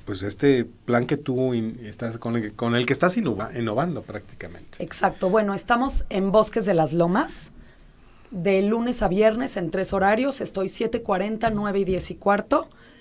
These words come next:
Speaker 2: y estamos por abrir algo en Interlomas y en Polanco.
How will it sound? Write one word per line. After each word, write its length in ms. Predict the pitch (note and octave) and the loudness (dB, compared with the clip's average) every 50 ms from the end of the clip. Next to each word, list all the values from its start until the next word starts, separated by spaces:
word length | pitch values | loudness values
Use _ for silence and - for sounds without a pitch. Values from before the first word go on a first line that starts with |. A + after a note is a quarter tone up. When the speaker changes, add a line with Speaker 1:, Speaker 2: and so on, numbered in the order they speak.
| - - | -20 -10
Speaker 2:
y 140 | - G3+ F#3 | 0 2 4
estamos 360 | F3+ F3+ - G3+ F#3+ G3+ G3+ - | 4 4 2 0 -2 -2 -4 -4
por 140 | - F#3 F3 | 0 2 2
abrir 260 | E3+ F3 F#3+ G3+ G3 | 2 2 0 0 2
algo 360 | G3 G3 F#3+ F#3+ G3+ G3 - - | 2 2 2 0 -2 -4 -4 -6
en 140 | F#3+ E3 E3 | -6 -2 -2
Interlomas 840 | D#3+ D3 - E3+ D#3+ D#3 E3+ F#3+ A3 B3 C4 D4+ D#4 D4+ - - - - | -2 -2 0 -2 -2 2 4 4 4 4 4 2 2 2 -2 -4 -4 -4
y 140 | F3+ E3+ | -4 -2
en 120 | E3 D#3 C#3+ | -2 -2 -2
Polanco. 500 | - D#3+ D#3 D3+ D3 C3+ C3 A2+ - | -2 0 0 0 -2 -4 -6 -12 -14